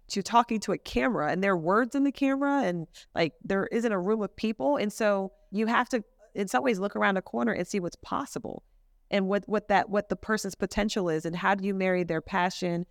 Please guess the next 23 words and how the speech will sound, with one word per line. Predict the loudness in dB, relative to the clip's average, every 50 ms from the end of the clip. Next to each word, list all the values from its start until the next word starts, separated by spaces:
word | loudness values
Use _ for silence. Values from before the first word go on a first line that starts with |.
| _ -20 -20 _ -6
their | -4 -4
skill | -4 -4 -2 0 0 0
set, | 0 0 0 0 0 0 0 -4 _ _ _ _ _ _ _ _ -2
their | 0 0
ability, | 2 2 4 4 4 4 2 0 -2 -2
and | -2 -2 -2
their | -2 -4
potential | -2 -4 -6 -4 -2 0 0 0 0 0 0 0 0
all | 0 0 0 0 0 -2
into | -4 -6 -6 -8 -6
one | -4 -4 -6 -6
place. | -4 -2 -2 0 0 -2 -4 -4
And, | -6 -4 -4
and | -2 -2 -2
I | -2
think | -2 -2 -2 0 2
that's | 2 2 2 2
what's | -2 -4 0 2
worked | 2 2 2 0
for | -4 -4
us | -2 -4 -4 -4
is, | -6 -6 -6 -10 -14 _ _ _ _ -4
and, | -4 -4